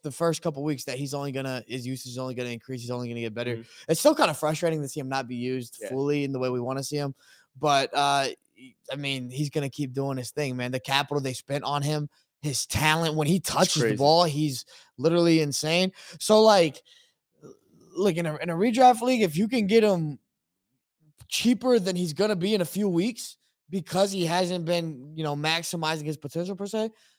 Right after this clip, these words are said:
Speaker 1: per
Speaker 2: Per
Speaker 1: se.
Speaker 2: se.
Speaker 1: Throwing that one around a lot today because
Speaker 2: Per
Speaker 1: of
Speaker 2: se.
Speaker 1: you. That's an Adam term, by the way.
Speaker 2: P E R S E.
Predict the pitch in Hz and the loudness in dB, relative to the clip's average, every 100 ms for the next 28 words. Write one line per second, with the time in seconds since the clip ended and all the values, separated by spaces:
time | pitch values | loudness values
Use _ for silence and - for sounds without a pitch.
0 | _ _ - 143 139 131 151 208 196 175 | _ _ -12 -8 -2 -2 -2 -2 2 2
1 | 135 139 160 160 143 139 151 147 131 120 | 0 -4 -2 -2 -2 -2 -2 0 -2 -4
2 | 123 120 123 127 113 110 131 131 135 127 | -8 -8 -2 -2 0 0 0 -4 -2 0
3 | 135 160 151 127 120 117 117 117 | 2 2 4 4 4 2 -2 -4